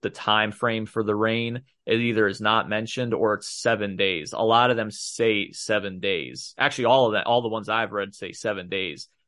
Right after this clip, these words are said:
The Bible is forty days, forty days, forty nights.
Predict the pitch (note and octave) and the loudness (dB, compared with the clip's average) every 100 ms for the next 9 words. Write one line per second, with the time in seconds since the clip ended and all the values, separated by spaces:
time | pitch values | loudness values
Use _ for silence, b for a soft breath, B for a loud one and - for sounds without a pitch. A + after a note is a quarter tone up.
0 | _ - G2+ A2+ A2+ G#2 F#2 - F2 - | _ -8 0 2 2 0 -4 -6 -12 -16
1 | - A#2+ A2+ G2 D#2+ D#2 C#2 - - B2 | -10 -2 -2 -2 -6 -8 -8 -12 -10 -4
2 | A2 F#2+ G2 F#2 - G2+ F#2 F#2 F#2 C#2+ | -4 -2 -4 -4 -8 -12 -10 -8 -6 -8
3 | - | -10